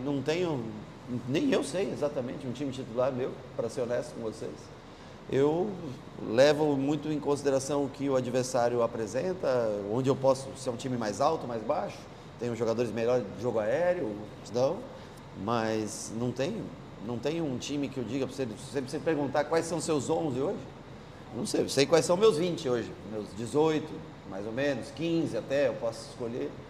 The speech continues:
mas os onze eu não tenho condições ainda de escolher, nem quero, nem, eu quero é que todos joguem e consigam desempenhar bem pra que num futuro eu tenha, né, condições de escolher, ou se tiver que tirar um, colocar o outro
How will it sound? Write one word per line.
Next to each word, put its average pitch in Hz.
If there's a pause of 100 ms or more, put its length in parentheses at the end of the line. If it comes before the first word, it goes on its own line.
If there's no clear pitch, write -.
(460)
mas 107
os 123
onze 190
eu 247
não 214
tenho 139
condições 127
ainda 117
de 101
escolher, 110
nem 254
quero, - (260)
nem, 147
eu 127
quero 107
é -
que -
todos 143
joguem 135
e 180
consigam 127
desempenhar 131
bem 131
pra 170
que 170 (540)
num 131
futuro 131
eu 151
tenha, 202 (460)
né, 170 (440)
condições 113
de 156
escolher, 113
ou 131 (160)
se -
tiver 131
que 127
tirar 135
um, 127 (100)
colocar 120
o 104
outro -